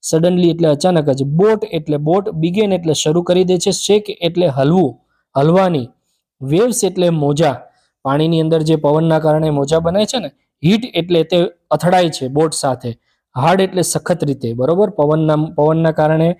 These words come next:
નદીની અંદર મોજા બને છે ને હોડી સાથે અથડાવા લાગે છે. Water started to come into the boat.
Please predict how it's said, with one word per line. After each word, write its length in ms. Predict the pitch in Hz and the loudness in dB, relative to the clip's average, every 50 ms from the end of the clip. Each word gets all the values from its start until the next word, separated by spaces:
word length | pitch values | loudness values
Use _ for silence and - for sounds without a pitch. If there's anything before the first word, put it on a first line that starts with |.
| _ _ - - - _ _ - 156 | _ _ -20 -20 -20 _ _ -4 -2
નદીની 340 | 147 160 185 185 175 175 | 2 2 2 2 2 2
અંદર 200 | 170 170 170 165 | 2 2 2 2
મોજા 320 | 160 147 147 147 147 185 190 | 2 2 0 2 2 2 2
બને 260 | 175 175 165 165 156 | 2 0 0 0 -2
છે 140 | 147 - 156 | -2 -2 -2
ને 100 | 151 143 | -2 -2
હોડી 280 | 131 127 131 147 170 | -2 0 0 0 0
સાથે 400 | 160 - 151 143 - 175 185 202 - _ _ _ - | 0 0 -2 -2 -2 -2 -4 -4 -6 _ _ _ -4
અથડાવા 380 | 156 151 156 180 185 180 175 160 | 0 2 2 4 4 4 2 2
લાગે 300 | 147 135 131 127 131 120 | 2 0 -2 -2 -4 -6
છે. 220 | - - 113 - _ _ _ _ _ _ _ _ _ _ - | -8 -10 -16 -18 _ _ _ _ _ _ _ _ _ _ -6
Water 440 | 139 143 147 165 185 196 - 269 277 | -2 0 0 0 0 0 0 0 0
started 600 | 285 - - - - 185 170 175 175 220 220 226 | 0 -2 -6 -2 -2 0 0 0 0 0 0 0
to 220 | 226 214 214 - 220 | -2 -4 -4 -4 -4
come 380 | 196 - - - 202 214 220 233 - 180 180 | -4 -4 -2 0 0 0 0 -4 -4 -4 -2
into 240 | 170 165 156 165 156 | -2 0 0 0 0
the 180 | 151 147 135 135 | 0 0 -2 0
boat. 380 | 131 123 123 127 127 120 113 | 0 0 0 2 0 0 -2